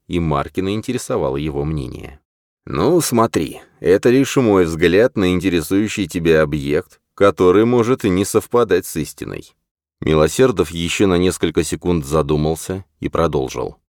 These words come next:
«Как к женщине, в смысле внешности, к ней вопросов нет. Соблазнительная и привлекательная.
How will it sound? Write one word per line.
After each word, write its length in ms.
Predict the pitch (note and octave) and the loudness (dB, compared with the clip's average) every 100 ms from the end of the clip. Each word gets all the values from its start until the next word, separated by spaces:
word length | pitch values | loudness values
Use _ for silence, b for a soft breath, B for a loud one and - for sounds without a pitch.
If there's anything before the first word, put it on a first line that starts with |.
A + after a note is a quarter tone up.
| _ _ _ - | _ _ _ -2
«Как 240 | E2 C#2+ | -2 0
к 60 | D2 | -6
женщине, 920 | C#2+ G2 D#3 D#3 - D#2 C2 G1+ - | -2 0 0 -2 -2 -4 -6 -8 -14
в 80 | - | -8
смысле 400 | F#2 F2+ - G2 | -2 -2 0 0
внешности, 680 | G2+ C#2+ C2 G1+ - - - | 0 -2 -6 -10 -12 -14 -12
к 80 | - | -10
ней 280 | A#1+ D#2+ G#2+ | -6 -2 2
вопросов 640 | D3 D3+ E2+ D#2 A2 - | 2 2 0 0 -6 -8
нет. 380 | C2 G1+ G1+ _ _ | -8 -10 -12 _ _
Соблазнительная 1200 | - D#2+ C#2+ C#2+ C2+ A#1 C2 F#2+ - B2 C3 C#3 A#2+ | -6 -4 0 0 -2 -6 -6 -6 0 2 2 2 2
и 200 | E2 F2 | 2 2
привлекательная. 1120 | G2+ G2 A2+ - D2 B1+ C2 C2+ B1 A1 | 2 4 2 2 0 0 -6 -6 -8 -10